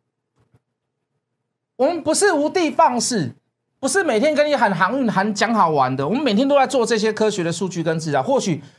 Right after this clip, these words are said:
或许有时候忙，有时候科学数据，数据我会记错。比如说我昨天说好像有三十几条船，没有，其实就十几艘新船。可是阳明，可是够了。长次轮，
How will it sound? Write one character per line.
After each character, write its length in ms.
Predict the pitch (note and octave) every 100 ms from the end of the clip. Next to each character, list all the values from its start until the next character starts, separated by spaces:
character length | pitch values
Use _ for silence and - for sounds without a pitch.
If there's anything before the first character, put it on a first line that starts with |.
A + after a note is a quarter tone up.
| -
或 100 | D4
许 120 | A3
有 100 | E3
时 80 | C4
候 80 | A#3
忙， 300 | F3+ D3+ D#3+
有 80 |
时 80 | D3
候 40 | A#3+
科 160 | A#3+
学 140 | G3+ G3
数 180 | G#3+
据， 220 | G3 F#3+ - _
数 160 | - A#3
据 140 | A3
我 100 | E3+
会 100 | F#3
记 220 | - G3+
错。 180 | E3 F3+
比 80 | D3+
如 80 | F3
说 120 | A#3+
我 80 | E3+
昨 100 | F3+
天 100 | G3+
说 120 | A3
好 100 | E3
像 80 | G3+
有 80 | D3
三 180 | G3
十 60 | G3+
几 140 | D3
条 180 | B2+ D#3+
船， 180 | D#3+ B2+
没 120 | C#3+
有， 120 | D#3+
其 160 | C3 E3
实 60 | D#3+
就 160 | F3+
十 160 | D3+ E3+
几 160 | C#3
艘 180 | A2+ D3
新 240 | C#3+ D3 C3+
船。 240 | G#2 G2+ - _ _ _
可 100 | C#3+
是 60 |
阳 140 | D#3 D3
明， 80 | D3+
可 100 | E3
是 60 | C4 -
够 320 | D4+ A3 D3+
了。 260 | B2+ G#2 - _ _ _ _ _ _ _ _ _ -
长 200 | - C#4
次 180 | F#4
轮， 320 | C#4+ A3 A3